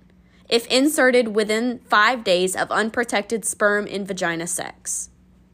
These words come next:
This is a hormone-free option and can prevent pregnancy for up to twelve years.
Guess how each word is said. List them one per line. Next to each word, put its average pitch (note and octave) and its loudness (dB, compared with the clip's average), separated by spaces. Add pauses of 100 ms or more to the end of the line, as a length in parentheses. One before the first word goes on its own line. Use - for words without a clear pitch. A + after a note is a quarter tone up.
(600)
This D#4+ -2
is F4 -2
a D#4+ 2
hormone-free D4+ 0
option F#3 0
and G#3+ -6
can C#4+ -4
prevent C4 -2
pregnancy B3+ -2
for D4+ -6
up A3+ -16
to B3+ -2
twelve A#3 4
years. F#3 -4